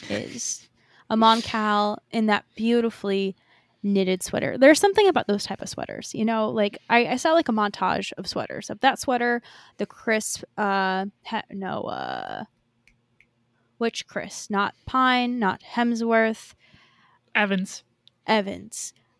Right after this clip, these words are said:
Speaker 1: Of Chris Evans in that sweater and Knives Out, and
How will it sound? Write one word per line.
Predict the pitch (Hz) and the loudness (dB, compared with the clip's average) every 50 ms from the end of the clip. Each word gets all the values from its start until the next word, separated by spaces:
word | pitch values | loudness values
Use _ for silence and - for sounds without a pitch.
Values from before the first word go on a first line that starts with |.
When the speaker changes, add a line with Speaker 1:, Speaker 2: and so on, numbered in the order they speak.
| _ _ - | _ _ -8
Speaker 1:
Of | - 202 202 202 202 _ _ _ _ | -6 -4 -4 -4 -6 _ _ _ _
Chris | - - 302 294 - - | -4 0 0 2 2 2
Evans | 233 226 226 226 226 233 226 - | 2 2 2 0 -2 -4 -4 -6
in | - 220 208 214 | -6 -6 -4 -4
that | 202 - - | -4 -6 -6
sweater | - - - 226 220 220 226 220 220 | -6 -4 0 0 2 2 2 2 2
and | 208 202 202 | 2 0 -2
Knives | 196 190 190 202 208 | -2 -2 -4 -2 0
Out, | 233 233 226 226 226 226 233 _ _ _ _ _ _ _ _ _ _ - | 2 4 4 4 4 2 -2 _ _ _ _ _ _ _ _ _ _ -6
and | 226 220 220 220 220 220 220 | -4 -4 -4 -4 -4 -8 -10